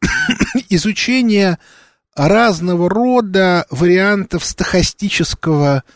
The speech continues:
поведения динамических систем. Э, уравнение Навье-Стокса, странные аттракторы, универсальность Фейгенбаума, там много еще чего.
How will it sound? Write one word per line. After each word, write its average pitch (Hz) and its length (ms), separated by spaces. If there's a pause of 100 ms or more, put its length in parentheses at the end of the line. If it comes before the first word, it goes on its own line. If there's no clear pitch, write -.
(680)
поведения 143 1080 (140)
динамических 131 1200 (840)
систем. - 640 (920)
Э, 147 720 (160)
уравнение 220 640
Навье-Стокса, 196 1120
странные 196 680
аттракторы, 147 960
универсальность 170 1040
Фейгенбаума, 139 1120
там 123 180
много 135 260
еще 135 200
чего. 311 360